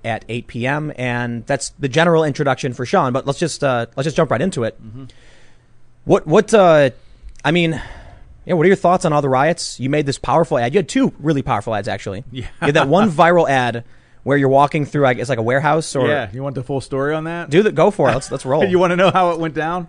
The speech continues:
Speaker 1: Well, actually, actually, let's, let's, let's, we'll start with the, the
Speaker 2: Okay.
Speaker 1: Antifa stuff,
Speaker 2: All right.
Speaker 1: just because I promised, you know, I'm like, Hey, we're gonna talk about
Speaker 2: Oh, we're
Speaker 1: Antifa.
Speaker 2: leading in with it. Yeah, let's do
Speaker 1: Yeah,
Speaker 2: it.
Speaker 1: but then
Speaker 2: Okay.
Speaker 1: we'll, we'll talk about the other ad you did.
Speaker 2: Yeah, the second ad I did was an ad that was condemning the mob violence, and, and, and the thesis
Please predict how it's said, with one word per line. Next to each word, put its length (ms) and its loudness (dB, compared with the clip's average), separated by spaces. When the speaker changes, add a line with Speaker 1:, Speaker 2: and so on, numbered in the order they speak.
Speaker 1:
Well, 120 6
actually, 300 4
actually, 320 2
let's, 320 -2
let's, 260 -2
let's, 260 -2
we'll 120 -2
start 180 4
with 140 2
the, 240 4
the 120 -6
Speaker 2:
Okay. 160 -2
Speaker 1:
Antifa 80 -4
stuff, 420 -6
Speaker 2:
All 80 -10
right. 60 -6
Speaker 1:
just 140 0
because 240 4
I 80 4
promised, 540 -4
you 80 -4
know, 100 -4
I'm 80 -6
like, 200 -8
Hey, 120 -4
we're 80 -6
gonna 140 -6
talk 160 -4
about 120 -6
Speaker 2:
Oh, 160 0
we're 120 2
Speaker 1:
Antifa. 40 2
Speaker 2:
leading 240 2
in 100 0
with 120 -2
it. 80 -8
Yeah, 140 -4
let's 180 -8
do 120 -4
Speaker 1:
Yeah, 180 -2
Speaker 2:
it. 60 -10
Speaker 1:
but 80 2
then 60 4
Speaker 2:
Okay. 60 6
Speaker 1:
we'll, 140 4
we'll 120 -2
talk 180 4
about 220 -2
the 240 -2
other 180 -2
ad 120 -2
you 60 -8
did. 180 -10
Speaker 2:
Yeah, 140 0
the 80 -4
second 300 -2
ad 140 -2
I 80 0
did 220 -4
was 160 -6
an 100 -8
ad 240 -6
that 120 -8
was 120 -14
condemning 440 -8
the 80 -10
mob 260 -10
violence, 460 -14
and, 140 -10
and, 200 -12
and 200 -10
the 60 -8
thesis 560 -8